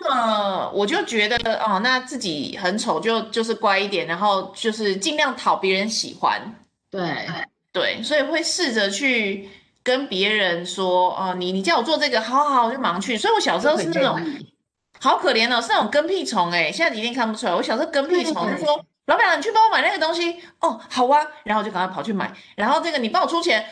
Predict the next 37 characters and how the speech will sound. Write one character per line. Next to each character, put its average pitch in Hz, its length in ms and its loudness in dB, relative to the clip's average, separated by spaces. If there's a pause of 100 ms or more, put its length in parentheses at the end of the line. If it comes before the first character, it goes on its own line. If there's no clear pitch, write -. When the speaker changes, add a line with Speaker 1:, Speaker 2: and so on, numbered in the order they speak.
(140)
Speaker 1:
”“哦， 247 260 -2
好 233 180 0
啊。” 311 300 2
然 202 140 -4
后 233 100 0
我 165 60 -4
就 165 100 -8
会 185 80 -2
出 170 160 -10
钱， 196 280 -8
这 262 100 -2
样。 277 80 2
Speaker 2:
你 240 40 -2
是 214 40 0
唯 202 80 -2
命 214 220 -2
是 202 240 -4
从 139 180 -8
哦。 131 400 -12 (280)
Speaker 1:
对， 170 360 -2
然 175 140 0
后 202 60 0
就 220 120 -2
希 220 180 -2
望 202 120 -2
大 190 100 2
家 180 120 2
喜 190 180 -10
欢 131 240 -8
我， 85 140 -16
发 - 160 -2
现 214 420 -2
Speaker 2:
真 220 160 -4
的 220 80 -2
啊？ 175 200 -2
Speaker 1:
好 180 100 -2
像 160 80 -10